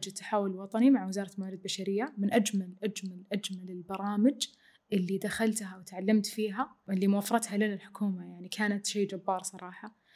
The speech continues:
كان فكرتها إنه كيف ال-، القيادة النسائية أو البنت ال-، اللي هي leader في م-، في مجال عملها، كيف تعلم اللي تحتها كيف يوصلون لمكانها. هذا أولًا. ثانيًا، كيف تتعامل ك-، كإدارية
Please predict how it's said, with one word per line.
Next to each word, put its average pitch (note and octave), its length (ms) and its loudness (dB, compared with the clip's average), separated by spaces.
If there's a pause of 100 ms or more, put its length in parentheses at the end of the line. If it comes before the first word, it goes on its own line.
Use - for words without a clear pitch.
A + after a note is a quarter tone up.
(160)
كان D4+ 180 12
فكرتها C#4+ 640 2
إنه A3 160 6
كيف C#4 360 0
ال-، G3 320 2
القيادة G#3+ 960 2
النسائية F#3+ 640 0
أو G3+ 120 0
البنت B3 340 8
ال-، G3+ 260 -6
اللي F3+ 280 -8
هي A3 140 4
leader A3 380 8 (100)
في G3+ 120 -2
م-، G3 260 0
في - 140 -2
مجال G#3+ 240 4
عملها، G#3 480 0 (480)
كيف G4+ 400 8
تعلم B3+ 800 6 (640)
اللي G#3 200 4
تحتها A#3+ 440 -2
كيف C#4 360 -2
يوصلون A3+ 440 2
لمكانها. F#3+ 580 -2 (200)
هذا A#3+ 200 6
أولًا. G3 380 2 (440)
ثانيًا، D#4 420 10
كيف F4 240 2
تتعامل A#3+ 680 4
ك-، G3+ 340 -8 (220)
كإدارية A3+ 1200 2